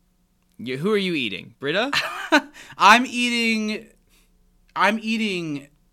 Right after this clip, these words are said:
Speaker 2: Elroy or Britta, probably.
Speaker 1: I don't know. I don't wanna eat somebody who's
Speaker 2: And
Speaker 1: gonna
Speaker 2: it,
Speaker 1: help me in a
Speaker 2: it's
Speaker 1: survival
Speaker 2: only partially
Speaker 1: situation.
Speaker 2: sexual. I'm, I, that's
Speaker 1: And
Speaker 2: my real
Speaker 1: Elroy
Speaker 2: answer.
Speaker 1: has knowledge of the R V. He's, he's useful to keep around.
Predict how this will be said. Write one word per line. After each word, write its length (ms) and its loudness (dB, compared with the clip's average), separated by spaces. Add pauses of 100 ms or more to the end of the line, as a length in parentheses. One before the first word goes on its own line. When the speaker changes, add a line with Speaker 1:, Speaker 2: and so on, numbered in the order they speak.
Speaker 2:
Elroy 500 -4
or 320 -8
Britta, 380 -12
probably. 580 -18 (360)
Speaker 1:
I 140 6
don't 160 2
know. 120 4
I 120 4
don't 140 0
wanna 140 2
eat 220 -6
somebody 380 -2
who's 160 -4
Speaker 2:
And 80 0
Speaker 1:
gonna 100 -2
Speaker 2:
it, 60 -6
Speaker 1:
help 220 -2
me 80 -6
in 80 -4
a 20 -6
Speaker 2:
it's 80 -6
Speaker 1:
survival 280 0
Speaker 2:
only 120 -2
partially 300 -2
Speaker 1:
situation. 220 -8
Speaker 2:
sexual. 640 -12
I'm, 280 -12
I, 160 -8
that's 360 -16
Speaker 1:
And 140 6
Speaker 2:
my 80 0
real 160 4
Speaker 1:
Elroy 160 2
Speaker 2:
answer. 120 0
Speaker 1:
has 220 -4
knowledge 400 -4
of 60 -14
the 140 -8
R 140 -4
V. 300 -8
He's, 300 -10
he's 420 -8
useful 360 -8
to 40 -10
keep 220 -10
around. 400 -10